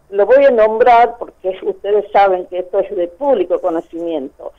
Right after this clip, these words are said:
son las provincias más afectadas con el delito de la trata y explotación, que de acá te trasladaban al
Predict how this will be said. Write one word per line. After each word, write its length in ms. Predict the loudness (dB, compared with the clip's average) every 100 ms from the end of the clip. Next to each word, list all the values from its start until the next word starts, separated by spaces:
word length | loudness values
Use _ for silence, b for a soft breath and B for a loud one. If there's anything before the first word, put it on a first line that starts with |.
| b b -2
son 140 | 0
las 80 | 0
provincias 640 | 0 2 2 2 0 0 0
más 260 | 0 0
afectadas 840 | -4 0 -2 -2 -6 -2 2 2
con 200 | 2 2
el 100 | 0
delito 360 | -2 -2 0 0
de 100 | 0
la 140 | 0
trata 500 | -2 0 2 2 0
y 80 | -4
explotación, 680 | -4 -6 -6 -6 -6 -10 -8
que 120 | -8
de 100 | -2
acá 240 | 0 0 -2
te 120 | -4
trasladaban 600 | -4 -4 0 2 2 0
al 140 | -4